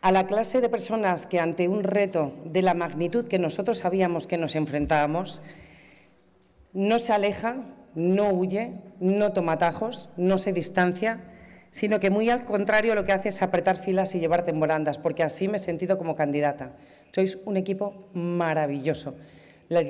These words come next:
la clase de personas que uno querría tener al lado toda la vida. Habéis hecho una grandísima campaña y es probablemente,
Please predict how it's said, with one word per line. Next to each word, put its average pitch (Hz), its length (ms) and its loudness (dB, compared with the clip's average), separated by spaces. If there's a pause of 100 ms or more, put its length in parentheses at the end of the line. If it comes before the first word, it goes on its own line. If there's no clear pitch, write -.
(100)
la 175 160 2
clase 202 280 2
de 220 40 -2
personas 202 400 -2
que 196 100 -2
uno 196 140 2
querría 180 480 2
tener 175 220 0
al 165 160 0
lado 175 320 2 (640)
toda 190 220 2
la 175 100 2
vida. 160 220 0
Habéis 180 200 0
hecho 214 260 -2
una 190 540 2
grandísima 190 680 2
campaña 196 520 0
y 185 140 0
es 190 80 0
probablemente, 185 720 0